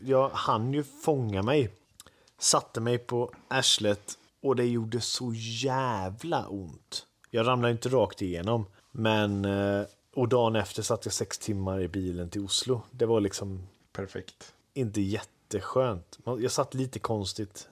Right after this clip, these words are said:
Speaker 1: i, <laughs> i bilen på vägen upp. Så höger skinka fick ta ganska mycket smäll. Men, eh, ja.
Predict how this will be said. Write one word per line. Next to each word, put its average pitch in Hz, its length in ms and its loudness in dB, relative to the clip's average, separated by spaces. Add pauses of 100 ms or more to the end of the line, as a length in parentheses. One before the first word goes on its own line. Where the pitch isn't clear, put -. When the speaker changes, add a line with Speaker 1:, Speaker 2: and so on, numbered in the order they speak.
Speaker 1:
i, 104 320 -2 (140)
<laughs> - 120 -8
i 202 120 6
bilen 180 600 2 (500)
på 170 80 -2
vägen 151 500 2
upp. - 320 -2 (1200)
Så 151 140 4
höger 143 320 6
skinka 123 340 2
fick 127 140 0
ta 104 140 4
ganska 104 320 0
mycket 98 260 -4
smäll. 85 360 -6
Men, 107 360 0
eh, 101 520 0
ja. 131 360 2